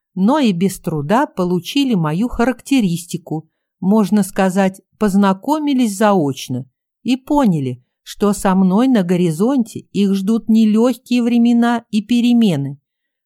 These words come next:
Ребята решительные и предприимчивые. Тут же отправили специалиста пилить перила на балконе, что и было сделано со всей аккуратностью.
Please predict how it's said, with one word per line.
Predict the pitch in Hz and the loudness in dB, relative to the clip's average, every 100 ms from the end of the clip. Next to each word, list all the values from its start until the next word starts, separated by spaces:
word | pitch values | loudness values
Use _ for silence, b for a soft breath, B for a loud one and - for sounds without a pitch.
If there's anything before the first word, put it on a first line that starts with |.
| _ | _
Ребята | 139 147 151 233 254 277 | -8 -4 0 0 2 0
решительные | 277 - 185 175 170 165 165 156 156 | 0 -2 -4 -4 -4 -4 -2 -4 -6
и | - 180 | -6 -4
предприимчивые. | 190 240 240 - 240 190 147 139 - 127 131 127 _ _ _ _ _ | -2 -2 -4 -2 0 0 -2 -6 -8 -6 -6 -10 _ _ _ _ _
Тут | - 240 254 | -4 0 0
же | 214 233 | 0 0
отправили | 226 - 175 175 196 240 | -2 -4 -2 0 0 -2
специалиста | 254 - 180 - 165 151 143 139 165 - 254 269 _ _ _ _ | -4 -8 -12 -8 -4 -2 -2 -4 -6 -4 -4 -4 _ _ _ _
пилить | 185 175 185 262 - | -2 0 2 0 -4
перила | - 196 156 165 208 | -2 0 0 0 2
на | 202 | 2
балконе, | 175 185 202 - 139 131 127 _ _ _ _ | 0 -2 -4 -4 -4 -4 -8 _ _ _ _
что | - - 302 | -20 -4 -2
и | 302 | 0
было | 214 185 220 175 | 0 0 0 0
сделано | 147 143 208 285 294 302 | -4 -2 0 2 2 0
со | 302 - 160 | -2 -4 -4
всей | - 165 208 - | -4 -2 -2 -2
аккуратностью. | 185 190 180 151 131 139 139 - - 123 | -6 -4 -4 -2 -4 -6 -10 -10 -14 -14